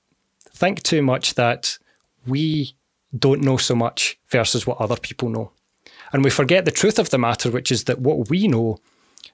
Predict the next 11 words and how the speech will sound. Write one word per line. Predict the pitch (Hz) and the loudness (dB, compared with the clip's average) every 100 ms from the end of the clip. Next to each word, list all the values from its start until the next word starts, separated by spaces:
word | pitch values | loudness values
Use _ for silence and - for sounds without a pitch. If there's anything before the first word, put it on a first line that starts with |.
| - | -8
is | 117 | -4
highly | - 185 208 156 | 0 2 4 2
complementary | - 143 - 123 120 127 139 | 0 -2 0 -2 -2 -2 -4
to | - 113 | -4 -4
what | 117 | -4
our | 123 | -4
friends, | 107 - 120 117 117 113 | -4 -2 0 0 0 -2
colleagues, | - 123 110 110 104 | -4 -4 -2 -2 -4
and | 107 | -4
collaborators | - 104 107 131 131 120 135 123 139 | -6 -4 -4 -2 -4 -4 -6 -6 -4
know. | 123 | -6